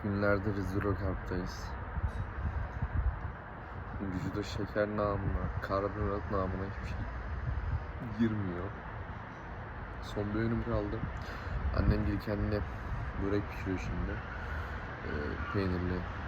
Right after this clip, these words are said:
su böreği. Onlara beraber yemek istiyorum.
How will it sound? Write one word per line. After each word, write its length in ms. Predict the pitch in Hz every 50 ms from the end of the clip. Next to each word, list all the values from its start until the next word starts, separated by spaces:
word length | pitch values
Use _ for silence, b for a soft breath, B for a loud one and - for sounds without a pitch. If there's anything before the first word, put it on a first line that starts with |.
| - - - - - - - -
su 60 | 95 92 92
böreği. 240 | 90 90 90 95 - - - - - - - - - - - - - - - - - - - - - - - - - - - - 110 107
Onlara 320 | 104 101 104 101 104 101
beraber 360 | 104 104 104 101 101 104 101
yemek 260 | 98 98 95 92 90 85
istiyorum. 420 | - - - - - - -